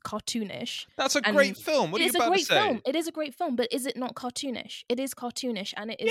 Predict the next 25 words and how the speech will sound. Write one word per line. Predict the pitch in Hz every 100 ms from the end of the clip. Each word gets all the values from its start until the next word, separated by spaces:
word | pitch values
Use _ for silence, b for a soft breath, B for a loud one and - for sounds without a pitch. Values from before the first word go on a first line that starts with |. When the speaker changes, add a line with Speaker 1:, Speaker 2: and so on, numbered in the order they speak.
| 466
Speaker 2:
Yeah. | 349
Speaker 1:
ridiculous. | - - 160 - - - b b _
But | 247
if | 247 240
you | 247 240 - 147
m-, | - - _ _ _
marry | 233 240 254 262
that | 226 -
up | 220 - - 240
Speaker 2:
I |
mean, | 220
Speaker 1:
to | 202
Speaker 2:
Dark | 220 208
Knight's | 214 -
Speaker 1:
what | 214
Speaker 2:
pretty | 104
Speaker 1:
was, | 98
Speaker 2:
ridiculous, | 92 98 - - 175
I'm | -
Speaker 1:
if | 185
Speaker 2:
not | 240
Speaker 1:
you | 240
Speaker 2:
gonna | 233
lie. | 247
Speaker 1:
marry, | 277